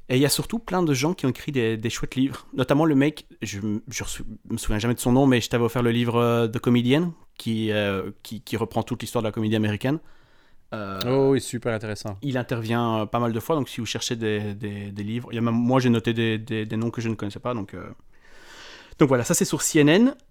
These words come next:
Speaker 1: Euh, sinon sur Netflix, il y a eu plusieurs choses. Il y a eu un, un, un special de la Saint-Valentin présenté par Michael Bolton et produit par,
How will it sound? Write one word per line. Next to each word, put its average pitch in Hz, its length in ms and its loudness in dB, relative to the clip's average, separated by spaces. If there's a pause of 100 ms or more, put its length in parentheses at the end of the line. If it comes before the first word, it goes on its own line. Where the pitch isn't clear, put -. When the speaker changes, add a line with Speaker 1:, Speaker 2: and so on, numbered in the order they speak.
(180)
Speaker 1:
Euh, 147 880 2
sinon 165 460 4
sur 147 180 2
Netflix, 156 500 2
il 147 40 -2
y 135 40 2
a - 40 2
eu 123 40 0
plusieurs 185 300 -6
choses. 170 400 -6 (280)
Il 123 100 -2
y - 20 4
a - 40 4
eu 143 60 4
un, 135 120 2 (180)
un, 120 500 2
un 117 120 -4
special 185 460 0
de 139 60 2
la 120 120 4
Saint-Valentin 143 600 0
présenté 123 360 -2
par 113 240 -2
Michael 127 300 0
Bolton 123 400 0
et 110 100 -4
produit 120 380 -4
par, 113 420 0